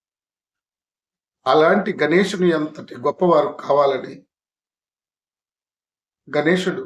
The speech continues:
మనకి ఆ రకమైనటువంటి ఆలోచనలు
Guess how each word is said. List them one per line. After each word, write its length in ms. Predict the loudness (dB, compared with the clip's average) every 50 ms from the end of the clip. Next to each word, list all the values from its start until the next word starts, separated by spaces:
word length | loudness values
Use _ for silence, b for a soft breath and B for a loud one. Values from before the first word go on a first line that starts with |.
| -14 _ _ _ -6 -4
మనకి 340 | -4 -4 -4 -8 -10 -18 -18 -18 _ _ _ _ _ _ _ _ _ _ _ _ _ _ _ _ _ _ _ _ _ _ _ _ _ _ _ _ _ _ _ _ _ _ _ _ _ _ _ _ _ _ _ _ _ 0 2
ఆ 20 | 2 4 4
రకమైనటువంటి 760 | 2 2 2 2 2 0 -2 -2 -4 -6 -6 -6 -8 -10 -10 -10 -14 -20 _ _ _ _ _ _ _ _ _ _ _ _ _ _ _ _ _ _ _ _ _ _ _ _ _ _ _ -8 -4 -2
ఆలోచనలు 540 | 0 2 2 0 0 -2 -2 -2 -2 -4 -6